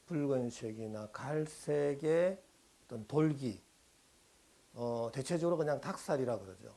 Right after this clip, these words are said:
이 닭살 모양의, 에, 각화성 피부의, 어, 염증성 질환으로 이렇게 정의를 내릴 수가 있습니다. 근데 대체적으로는 지금,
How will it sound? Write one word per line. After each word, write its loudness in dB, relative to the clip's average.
이 -14
닭살 -4
모양의, -4
에, -14
각화성 -4
피부의, -2
어, -16
염증성 -2
질환으로 -2
이렇게 0
정의를 -6
내릴 -6
수가 -18
있습니다. -20
근데 2
대체적으로는 6
지금, 2